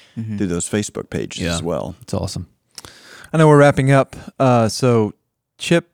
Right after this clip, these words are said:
Speaker 4: Jeff, where do we go from here? I know in the last podcast, or the, in the first part, you mentioned, uh, a possible podcast
Speaker 3: Yeah.
Speaker 4: coming or channel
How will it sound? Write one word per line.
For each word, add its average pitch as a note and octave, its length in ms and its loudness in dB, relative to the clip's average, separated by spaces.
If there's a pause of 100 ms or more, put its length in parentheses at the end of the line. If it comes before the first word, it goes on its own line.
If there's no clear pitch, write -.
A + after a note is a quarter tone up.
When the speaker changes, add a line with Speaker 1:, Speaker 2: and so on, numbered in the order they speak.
(160)
Speaker 4:
Jeff, - 580 -2
where D3+ 120 2
do E3 40 -4
we D#3 80 -2
go B2 140 0
from G#2 180 -6
here? G2 240 -2
I F2+ 80 -2
know A#2+ 160 0
in A2+ 120 -2
the A2 80 -2
last A2 280 -2
podcast, G#2 680 -6
or A2 80 -6
the, G#2+ 140 -4
in G#2+ 180 -8
the - 60 -8
first - 340 -6
part, G2+ 320 -6
you G#2+ 120 -6
mentioned, G#2 500 -4 (500)
uh, F#2+ 400 -2 (280)
a A#2+ 60 -6
possible A2+ 560 -6
podcast E2+ 680 -6 (120)
Speaker 3:
Yeah. G2 120 -2
Speaker 4:
coming G2+ 340 -2
or G2 80 -6
channel G2+ 440 -4